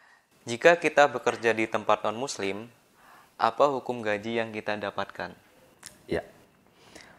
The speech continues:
Speaker 2: Sahabat L C yang dimuliakan Allah Subhanahu wa taala, Islam, ya, ini, eh, menilai halal dan haramnya. Ya.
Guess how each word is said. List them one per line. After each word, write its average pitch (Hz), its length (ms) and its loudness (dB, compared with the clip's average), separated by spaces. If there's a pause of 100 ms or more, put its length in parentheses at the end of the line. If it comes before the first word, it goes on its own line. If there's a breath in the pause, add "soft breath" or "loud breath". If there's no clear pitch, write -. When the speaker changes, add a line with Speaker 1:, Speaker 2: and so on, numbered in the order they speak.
(180)
Speaker 2:
Sahabat 135 320 10
L 139 80 12
C 151 160 0
yang 135 80 4
dimuliakan 107 400 4
Allah 107 160 2
Subhanahu 92 480 -4
wa 82 80 -4
taala, 92 560 -2 (2500 soft breath)
Islam, 117 560 0 (320)
ya, 95 160 0
ini, 139 260 0 (1300)
eh, 101 320 -2
menilai 120 720 6 (1120)
halal 120 400 6
dan 101 180 0
haramnya. 90 600 -6 (1120)
Ya. - 180 -20